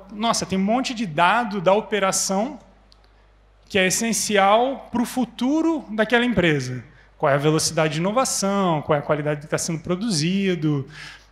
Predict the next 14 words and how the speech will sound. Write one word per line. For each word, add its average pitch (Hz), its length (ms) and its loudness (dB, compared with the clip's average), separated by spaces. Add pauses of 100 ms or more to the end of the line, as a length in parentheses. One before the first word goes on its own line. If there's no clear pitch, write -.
(120)
é, 143 280 -10 (100)
qual 165 440 6
o 160 720 -2
nível 170 840 2 (280)
de 160 200 -8
maturidade 160 540 0
das 156 160 -4
equipes." 214 640 -6 (760)
E 175 240 0
isso 226 460 -2
vai 190 160 2
determinar 202 960 -2
o 233 100 -8
futuro 220 560 -4